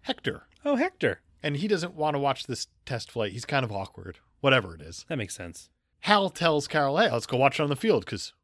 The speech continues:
Speaker 1: we're apparently free to roam anywhere we want in this,
Speaker 2: Like,
Speaker 1: this
Speaker 2: yeah.
Speaker 1: government base type facility."
Speaker 2: It's nineteen ninety-three. Nobody cares.
Speaker 1: That's true, actually. That's very true.
Speaker 2: There's no regulation.
Speaker 1: Yeah. Oh, before this
Speaker 2: <laughs>
Speaker 1: even,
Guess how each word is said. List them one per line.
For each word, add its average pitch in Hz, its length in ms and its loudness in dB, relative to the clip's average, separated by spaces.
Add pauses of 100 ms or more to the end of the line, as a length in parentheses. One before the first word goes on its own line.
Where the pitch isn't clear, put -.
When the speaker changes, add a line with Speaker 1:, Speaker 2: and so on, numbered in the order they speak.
(200)
Speaker 1:
we're 123 140 4
apparently 160 320 2
free 175 240 6
to 156 60 6
roam 156 220 8
anywhere 147 280 6
we 143 80 8
want 143 240 6
in 120 100 -8
this, - 360 -6 (300)
Speaker 2:
Like, 127 140 2
Speaker 1:
this - 240 -8
Speaker 2:
yeah. - 60 0
Speaker 1:
government 135 460 4
base 143 360 4 (100)
type 127 240 -2
facility." 143 340 2
Speaker 2:
It's - 160 -2
nineteen 311 300 6
ninety-three. 240 720 4
Nobody 269 220 0
cares. 110 600 0 (180)
Speaker 1:
That's - 140 -8
true, 98 240 -2
actually. 82 400 -10 (520)
That's 110 140 -2
very 135 260 8
true. 92 300 -2 (280)
Speaker 2:
There's 254 180 -4
no 123 300 2 (220)
regulation. 113 960 -4 (140)
Speaker 1:
Yeah. - 280 4 (360)
Oh, 233 140 12
before 220 320 12
this 233 200 10
Speaker 2:
<laughs> - 20 6
Speaker 1:
even, 113 220 6